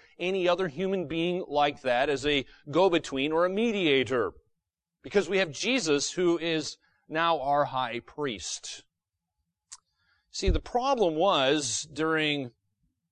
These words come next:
many centuries leading up to the Reformation, which, if you might think of the Reformation as kind of starting around, uh, the year in, during the fifteen hundreds,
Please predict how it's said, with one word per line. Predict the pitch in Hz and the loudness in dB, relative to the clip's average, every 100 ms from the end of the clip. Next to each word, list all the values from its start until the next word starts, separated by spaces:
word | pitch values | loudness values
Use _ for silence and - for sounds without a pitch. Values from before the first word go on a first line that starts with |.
| _ _ _ _ | _ _ _ _
many | 147 147 170 160 | -12 -4 -2 -2
centuries | 113 - 185 - 117 90 117 160 - - - | -4 -6 -6 -6 -8 -6 -6 -8 -10 -12 -14
leading | 135 147 151 131 | -6 -4 -2 -4
up | 123 - | -10 -8
to | 127 | -8
the | |
Reformation, | 113 117 - 101 127 151 - 95 127 127 | -4 -4 -6 -6 -4 -4 -8 -10 -12 -8
which, | 113 98 - - _ _ _ _ _ _ _ _ | -8 -6 -12 -14 _ _ _ _ _ _ _ _
if | - 98 - | -20 -20 -16
you | 104 98 101 _ _ _ | -14 -14 -18 _ _ _
might | 104 95 82 | -14 -14 -12
think | 120 104 | -12 -10
of | 95 | -10
the | 101 | -6
Reformation | 107 98 101 113 - | -6 -6 -8 -8 -8
as | 95 | -12
kind | - 156 131 | -8 -4 -4
of | |
starting | - 147 139 127 | -2 0 0 -2
around, | 113 117 117 110 - _ _ _ _ | -4 -6 -6 -12 -20 _ _ _ _
uh, | 104 101 95 | -8 -6 -6
the | 92 104 | -8 -10
year | 110 120 117 107 104 _ 120 | -6 -4 -2 -4 -8 _ -18
in, | 110 107 | -16 -10
during | 120 120 | -8 -8
the | 104 | -10
fifteen | - 135 - 117 98 | -10 -12 -10 -12 -10
hundreds, | - 147 143 135 110 - - | -8 -4 -2 -4 -6 -10 -12